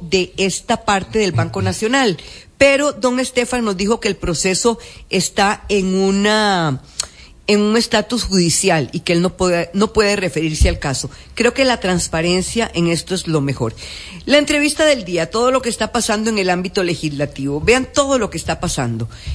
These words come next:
La semana avanza con la salida de Gilbert Jiménez del Partido de Liberación Nacional.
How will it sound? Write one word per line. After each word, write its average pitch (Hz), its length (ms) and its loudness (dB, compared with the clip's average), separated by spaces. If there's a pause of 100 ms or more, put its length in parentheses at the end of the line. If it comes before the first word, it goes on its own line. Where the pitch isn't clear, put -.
La 233 160 6
semana 294 560 4
avanza 254 500 0
con 247 160 -2
la 196 80 2
salida 202 400 2
de 233 80 2
Gilbert 208 340 -2
Jiménez 196 420 -2
del 185 120 -4
Partido 160 340 2
de 190 60 0
Liberación 156 480 -2
Nacional. 151 480 -4